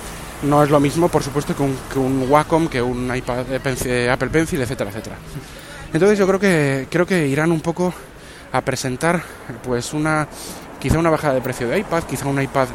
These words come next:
renovado o un, un Apple Pencil que pueda funcionar en cualquier iPad. Eh, algo de hardware creo que van a presentar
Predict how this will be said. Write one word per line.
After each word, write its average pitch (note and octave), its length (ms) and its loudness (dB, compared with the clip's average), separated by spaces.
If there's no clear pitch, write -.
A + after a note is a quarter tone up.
renovado C3 560 2
o C#3 140 4
un, D3 380 6
un C#3+ 320 4
Apple C#3 300 2
Pencil C#3+ 460 0
que C#3+ 100 0
pueda C#3 200 4
funcionar B2+ 300 -2
en A#2+ 40 -4
cualquier A#2+ 320 2
iPad. D3+ 300 0
Eh, C3+ 160 2
algo G#3+ 400 6
de C#3+ 80 2
hardware F3+ 500 2
creo E3+ 280 4
que B2+ 100 -2
van C#3+ 160 0
a D3 40 -2
presentar C3+ 500 -4